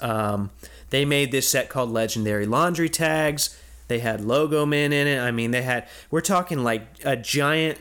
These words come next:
Wilson Elgin Baylor laundry tag, like Moses Malone, um, just, just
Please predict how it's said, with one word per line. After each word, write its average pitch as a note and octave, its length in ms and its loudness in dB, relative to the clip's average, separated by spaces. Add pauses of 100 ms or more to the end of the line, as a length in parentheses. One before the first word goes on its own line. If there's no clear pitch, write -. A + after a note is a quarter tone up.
(320)
Wilson C#3 720 0
Elgin B2 520 0
Baylor B2 420 2
laundry B2 420 0
tag, B2 420 -2
like G#2+ 220 -6
Moses B2 540 -2
Malone, E3 840 0 (460)
um, G#2+ 400 -4
just, D#3 380 -2 (260)
just C#3+ 280 -2